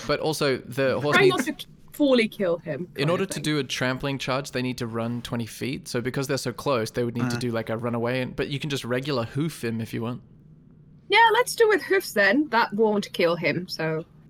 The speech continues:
Speaker 1: Cool.
Speaker 2: let's go with hoofs.
Speaker 1: I'll
Speaker 2: Try
Speaker 1: say
Speaker 2: not to fully kill him.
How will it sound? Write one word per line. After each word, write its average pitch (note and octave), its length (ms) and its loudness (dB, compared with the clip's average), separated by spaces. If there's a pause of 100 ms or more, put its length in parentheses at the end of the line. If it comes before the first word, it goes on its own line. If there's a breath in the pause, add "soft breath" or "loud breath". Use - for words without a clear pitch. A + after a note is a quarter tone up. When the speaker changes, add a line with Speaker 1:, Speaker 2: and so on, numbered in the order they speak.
(300)
Speaker 1:
Cool. B2+ 320 -4
Speaker 2:
let's - 220 -2
go A3 160 4
with - 160 0
hoofs. - 360 -4 (140)
Speaker 1:
I'll C#3 100 -2
Speaker 2:
Try B3+ 260 6
Speaker 1:
say C#4 40 8
Speaker 2:
not C4+ 220 4
to A#3+ 160 4
fully A3+ 340 6
kill D#3+ 280 -2
him. D3+ 280 -6